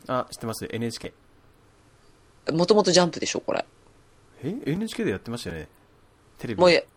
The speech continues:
Speaker 2: 実写でやってたのかな？
Speaker 1: じゅ-、え、えーっと、そう思いますけど。
Speaker 2: あ、マガジンだ。
Speaker 1: で、それが。
Speaker 2: の、うーんと、中にも紹介されてたりとか、彼女をモデルにした、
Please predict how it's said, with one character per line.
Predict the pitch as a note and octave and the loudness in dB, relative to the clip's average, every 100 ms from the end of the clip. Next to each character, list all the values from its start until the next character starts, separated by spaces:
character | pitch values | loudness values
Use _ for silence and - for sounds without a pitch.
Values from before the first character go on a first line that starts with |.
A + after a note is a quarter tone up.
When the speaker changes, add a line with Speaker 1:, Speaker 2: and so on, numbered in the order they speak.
| - | -10
Speaker 2:
実 | D3 D#3+ - | -2 0 2
写 | F3+ | 4
で | |
や | F#3 | 4
っ | |
て | F3+ F#3 | 2 2
た | |
の | A#2+ | 0
か | - | -2
な？ | G2 G2+ - _ _ _ | -14 -14 -20 _ _ _
Speaker 1:
じ | D#3 | -16
ゅ-、 | - | -10
え、 | D3 B2 - _ _ _ | -8 -8 -12 _ _ _
え | B2 | -8
ー | B2 A#2+ A#2+ A#2 | -6 -4 -4 -6
っ | - | -10
と、 | G#2+ | -14
そ | - | -8
う | B2 | -6
思 | B2 | -6
い | A#2+ | -8
ま | A#2 | -8
す | |
け | - | -8
ど。 | - | 0
Speaker 2:
あ、 | D3+ | 2
マ | C#3+ A#3 | 4 4
ガ | D#4 | 4
ジ | - | 2
ン | G2+ | -4
だ。 | - - _ _ _ _ _ _ _ _ _ _ _ _ _ _ _ _ _ _ _ | -12 -20 _ _ _ _ _ _ _ _ _ _ _ _ _ _ _ _ _ _ _
Speaker 1:
で、 | B2+ | -16
そ | A2 G#2 | -12 -8
れ | |
が。 | F#2 - _ _ _ _ _ _ _ | -8 -10 _ _ _ _ _ _ _
Speaker 2:
の、 | A#3 C4 F3 - _ _ _ | 6 6 6 -2 _ _ _
う | D3+ | 2
ー | D#3 D3+ D3 C#3 | 6 6 4 2
ん | C3 | 2
と、 | C#3+ | 2
中 | D#3+ E3 C#3 | 4 4 4
に | C3 D3 | 4 4
も | A3 D3+ - | 4 4 0
紹 | - B2 | -2 2
介 | A2 A2+ | 4 2
さ | - | 2
れ | G2+ | 0
て | F#2+ G2 | 0 -2
た | - | -2
り | - | -4
と | - | -8
か、 | - | -8
彼 | - C#3 A#2+ | 0 2 2
女 | G#2 | 0
を | A2 | -2
モ | A#2 | -2
デ | A2+ - | -2 -2
ル | - | -4
に | - | -10
し | |
た、 | - - | -2 -2